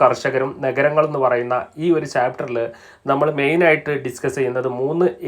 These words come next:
ഏരിയകളാണ്. ഒന്ന് മഹാജനപദങ്ങളുടെ വളർച്ചയെക്കുറിച്ചാണ്, രണ്ടാമത് മൗര്യ സാമ്രാജ്യത്തെക്കുറിച്ച് പഠിക്കാനുണ്ട്, അതുപോലെ തന്നെ അവസാനം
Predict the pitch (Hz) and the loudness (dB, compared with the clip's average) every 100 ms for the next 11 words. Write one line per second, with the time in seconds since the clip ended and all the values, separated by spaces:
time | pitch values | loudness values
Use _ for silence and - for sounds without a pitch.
0 | 127 127 123 113 107 120 - - - - | 2 4 2 0 -2 -6 -10 -20 -12 -6
1 | 139 165 151 139 156 160 147 139 131 131 | 0 4 4 6 6 6 2 2 0 0
2 | 123 120 120 113 113 127 120 120 101 113 | 0 2 2 0 0 -4 -6 -6 -8 -6
3 | 107 107 113 - - - 120 123 135 131 | -6 -8 -14 -20 -20 2 2 6 6 6
4 | 123 123 - - _ 127 127 139 175 170 | 2 0 0 -8 _ 0 4 6 6 6
5 | 139 131 123 120 120 120 113 117 113 107 | 6 6 6 4 0 -2 -4 -4 -6 -2
6 | 113 107 104 107 113 117 117 113 113 107 | -2 -2 -2 -2 -2 0 -2 -2 -2 -2
7 | 107 113 113 107 | -2 -4 -4 -6